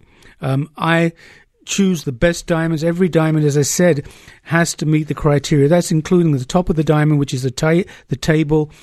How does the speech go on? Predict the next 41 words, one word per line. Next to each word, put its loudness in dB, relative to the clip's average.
the -4
depth -2
of -4
the -2
diamond. 0
Everything -2
has -4
to -6
be 2
in 0
proportion. 2
Otherwise, 0
that -2
diamond 0
does -6
not -2
sparkle. -4
It -4
looks 0
dull. 0
So -2
we 2
bring 2
to -4
you 2
the 0
best. -2
Every -2
diamond 2
we 2
bring 2
to -2
you 4
at -8
Guildhall 2
comes 0
with 2
a 2
G 0
I 2
A, 0